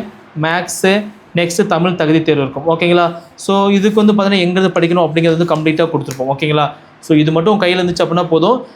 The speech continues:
இதை வச்சு நீங்க ஈஸியா வந்து பாத்தீங்கன்னா, சிலபஸ் வந்து ஈஸியா கவர் பண்ணிடலாம்,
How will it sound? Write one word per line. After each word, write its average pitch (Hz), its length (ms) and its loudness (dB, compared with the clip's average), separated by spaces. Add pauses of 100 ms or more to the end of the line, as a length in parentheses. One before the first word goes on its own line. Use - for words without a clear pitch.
(140)
இதை 190 180 2
வச்சு 196 200 0
நீங்க 208 160 2
ஈஸியா 180 320 0
வந்து 180 180 2
பாத்தீங்கன்னா, 175 300 0
சிலபஸ் 175 320 0
வந்து 180 180 -2
ஈஸியா 165 360 2 (440)
கவர் 160 280 0
பண்ணிடலாம், 143 340 0